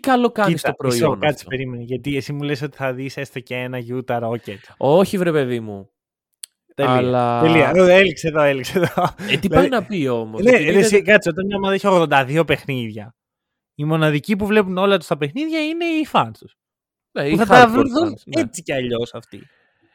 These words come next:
Speaker 1: Ε, ναι, αλλά τι
Speaker 2: Δηλαδή, Jazz Rockets, εσύ δεν θα δεις ούτε ένα φέτος. Άντε να δεις ένα κατά λάθος.
Speaker 1: Άσε, άσε το Jazz Rockets. Υπάρχουν και πιο σοβαρά παιχνίδια τα οποία γίνονται back to back και
Speaker 2: Είναι
Speaker 1: είναι
Speaker 2: όμως. Δηλαδή, είναι Lakers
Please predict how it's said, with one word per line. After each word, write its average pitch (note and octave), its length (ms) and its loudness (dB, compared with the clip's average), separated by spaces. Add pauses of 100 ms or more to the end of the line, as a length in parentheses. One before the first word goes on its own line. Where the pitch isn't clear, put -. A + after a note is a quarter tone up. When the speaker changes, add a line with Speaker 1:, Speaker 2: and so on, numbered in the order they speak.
(200)
Speaker 1:
Ε, F4 40 -2
ναι, F#4+ 120 0 (100)
αλλά C#4+ 200 0
τι F#3+ 100 4
Speaker 2:
Δηλαδή, A#3+ 280 4 (340)
Jazz A3 380 10
Rockets, G3 440 4
εσύ C4 240 -4
δεν D#4+ 160 2
θα D#4 260 4
δεις D#4 240 0
ούτε D#4+ 280 0
ένα G3+ 180 -2
φέτος. G#3 340 -4
Άντε C4 160 2
να C4 100 0
δεις B3 260 -6
ένα C4 260 -4
κατά A#3+ 260 -4
λάθος. C#3 440 2
Speaker 1:
Άσε, G#3 540 2
άσε A#3+ 260 -4
το G#3+ 180 -8
Jazz D3+ 300 0
Rockets. A#2 160 -6
Υπάρχουν C4+ 200 2
και C4+ 140 -4
πιο E4 100 2
σοβαρά A3+ 340 2
παιχνίδια D3 360 -4
τα C3 80 -4
οποία C3 200 -4
γίνονται A2+ 760 -2
back G#2+ 100 -4
to G#2 320 -10
back G2 80 -12
και C#3+ 220 -12
Speaker 2:
Είναι D3+ 200 -6
Speaker 1:
είναι - 20 -4
Speaker 2:
όμως. F3 380 -8
Δηλαδή, C3 320 -2
είναι D#3+ 200 2
Lakers D#3 340 4